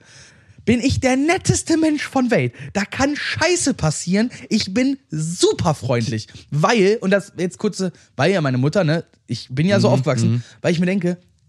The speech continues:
Speaker 1: fünfzig Kunden vor mir und fünfzig Sekunden nach mir behandeln diese Frau oder diesen Mann wie Dreck.
Speaker 2: Ja.
Speaker 1: Dann bin ich wenigstens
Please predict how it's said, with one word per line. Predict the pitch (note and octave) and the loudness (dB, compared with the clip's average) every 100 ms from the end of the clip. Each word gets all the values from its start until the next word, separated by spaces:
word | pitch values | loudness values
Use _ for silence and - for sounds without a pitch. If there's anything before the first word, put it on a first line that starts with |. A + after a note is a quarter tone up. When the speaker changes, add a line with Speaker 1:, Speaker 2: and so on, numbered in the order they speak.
| _ _ _ _ _ | _ _ _ _ _
Speaker 1:
fünfzig | - - F4+ G4 - C#4+ - | -20 -2 -2 -2 -4 -6 -2
Kunden | - G#3 F3 | -2 0 -2
vor | - D#3 C3 | 0 2 2
mir | C3 C3+ E3 | 0 -2 -4
und | F#3 - | -6 -2
fünfzig | E4 D#4 - G#3+ | -2 -2 -6 -6
Sekunden | A3 - - A#3+ G3 | -6 -8 -2 -2 2
nach | G#3+ G#3+ - | 2 2 0
mir | D3 D3 - - - | -2 -2 -4 -6 -2
behandeln | F3 A3+ A3+ G3+ | 2 2 2 2
diese | F#3+ F#3 | 0 -2
Frau | - F#3+ F#3+ | 0 2 4
oder | G3 D#3+ | 4 2
diesen | D3 D3+ | 4 4
Mann | D3+ E3+ D#3+ | 4 2 0
wie | F#3 - | -2 2
Dreck. | G#3 E3 B2+ - - - | 2 2 0 -6 -16 -8
Speaker 2:
Ja. | G2+ F2+ _ _ _ _ _ | -6 -6 _ _ _ _ _
Speaker 1:
Dann | C#3+ D#3 - _ | 0 0 -2 _
bin | - D3 F#3 | -2 2 2
ich | C4 C#4+ - - | 2 -2 -4 -8
wenigstens | C#3 D3+ A3+ A3+ - F#3+ D#3 | -4 0 0 -2 -4 -6 -6